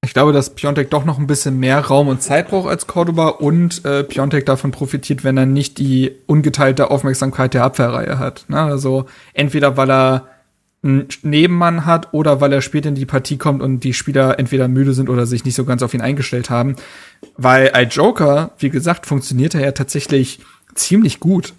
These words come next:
Also gegen Union die Tore gemacht. Ich erinnere mich gegen, an sein Joker-Tor gegen den F C Augsburg beispielsweise. Und das sind dann ja fast immer dieselben Szenen, dass er so halb rechts in den Strafraum zieht,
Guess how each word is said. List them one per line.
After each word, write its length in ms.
Also 600
gegen 180
Union 360
die 100
Tore 260
gemacht. 460
Ich 180
erinnere 240
mich 200
gegen, 340
an 200
sein 200
Joker-Tor 400
gegen 260
den 140
F 100
C 140
Augsburg 400
beispielsweise. 480
Und 60
das 100
sind 160
dann 100
ja 140
fast 240
immer 140
dieselben 420
Szenen, 220
dass 120
er 80
so 160
halb 240
rechts 220
in 20
den 80
Strafraum 480
zieht, 320